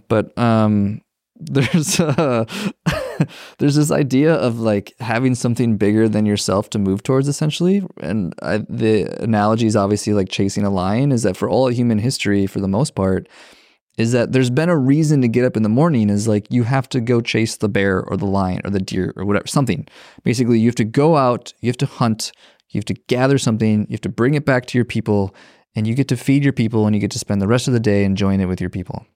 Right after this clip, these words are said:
I think, unfortunately, so many humans in general lack that,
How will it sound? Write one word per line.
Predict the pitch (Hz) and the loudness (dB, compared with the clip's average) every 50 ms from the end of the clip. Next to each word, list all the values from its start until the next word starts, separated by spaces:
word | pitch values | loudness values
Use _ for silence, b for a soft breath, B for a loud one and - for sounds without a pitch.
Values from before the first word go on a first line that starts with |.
| _ _ _ _ _ _ _ _ _ _ _ _ _ _ - | _ _ _ _ _ _ _ _ _ _ _ _ _ _ -4
I | 131 | -2
think, | 123 143 147 | 0 2 2
unfortunately, | 147 139 - - - 147 151 147 - 123 117 101 92 113 110 110 104 104 - B B B B B B B B B B B | 2 0 0 0 0 0 0 0 0 0 0 2 2 2 4 4 2 2 -2 B B B B B B B B B B B
so | - - - 135 120 123 | -8 -4 -2 0 0 2
many | 135 131 131 127 123 123 120 117 110 - - _ - - _ | 2 2 2 2 2 2 2 2 0 -2 -6 _ -20 -20 _
humans | - - 127 131 127 123 120 120 | -4 -2 0 2 2 2 2 2
in | 110 107 | 2 2
general | 104 110 120 175 151 110 107 110 110 - - | 2 2 2 2 2 2 2 0 0 -4 -6
lack | - - 123 90 98 - - | -4 -2 -2 -2 -2 -4 -6
that, | - - - - - - | -6 -6 -6 -6 -8 -10